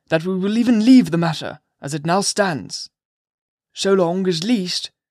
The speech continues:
there shall be no further scandal in the woman. Care must be had, nevertheless, to put the child to due and stated examination in the catechism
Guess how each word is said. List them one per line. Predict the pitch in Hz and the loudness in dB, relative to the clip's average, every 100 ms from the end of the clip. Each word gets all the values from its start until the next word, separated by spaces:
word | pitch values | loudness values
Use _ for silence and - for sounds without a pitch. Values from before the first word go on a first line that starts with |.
| _ _ | _ _
there | 160 | -6
shall | 160 175 | -4 -2
be | 175 | 0
no | 180 220 | 2 0
further | 202 226 214 | 4 2 4
scandal | - - 226 190 127 90 | 0 2 2 2 -4 -8
in | 135 | -6
the | 170 | -2
woman. | 180 190 139 80 _ _ _ _ _ _ _ _ _ _ _ _ _ _ _ _ _ | 0 0 -2 -12 _ _ _ _ _ _ _ _ _ _ _ _ _ _ _ _ _
Care | - 170 170 | -4 0 2
must | 185 185 | 2 0
be | 190 | 0
had, | 180 214 214 143 131 | 4 6 4 2 -4
nevertheless, | 135 120 147 175 - - _ _ _ _ | -6 -4 -6 -6 -8 -10 _ _ _ _
to | 160 | -8
put | 151 202 | -6 -6
the | 214 | -6
child | - 196 202 196 | -2 2 2 0
to | - 156 | -4 -6
due | 147 233 | -4 -2
and | 226 160 | 0 2
stated | - 214 185 | 2 2 2
examination | 202 160 214 220 220 196 - - - | -2 2 2 2 0 0 -2 -4 -4
in | 151 | -4
the | |
catechism | 156 214 - - 143 98 - | 0 -2 -2 -8 -8 -12 -16